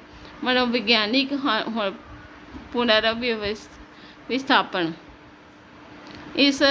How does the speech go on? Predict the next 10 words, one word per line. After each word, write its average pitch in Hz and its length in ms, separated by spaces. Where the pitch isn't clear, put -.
ਵਿੱਚ 262 260
ਅਸਮਰਥ 269 460
ਦਾ 220 380
ਆਤਮ 226 480
ਵਿਸ਼ਵਾਸ 226 640
ਬਹਾਲ 220 380
ਕੀਤਾ 180 280
ਜਾਂਦਾ 175 340
ਹੈ। 160 220
ਦਿਮਾਗੀ 202 680